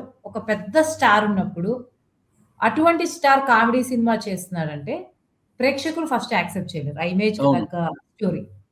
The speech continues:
Speaker 1: ఆ, ప్రభాస్ లాంటి స్టార్ కామెడీ చేస్తే అది ఫెయిల్ అయింది, అదే మళ్ళీ చిరంజీవి చేస్తే అది హిట్ అయింది.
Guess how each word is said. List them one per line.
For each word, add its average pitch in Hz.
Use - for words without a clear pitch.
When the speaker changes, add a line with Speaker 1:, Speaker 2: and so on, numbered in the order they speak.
Speaker 1:
ఆ, 165
ప్రభాస్ 277
లాంటి 277
స్టార్ 247
కామెడీ 202
చేస్తే 196
అది 175
ఫెయిల్ 170
అయింది, 170
అదే 247
మళ్ళీ 311
చిరంజీవి 240
చేస్తే 214
అది 185
హిట్ 160
అయింది. 147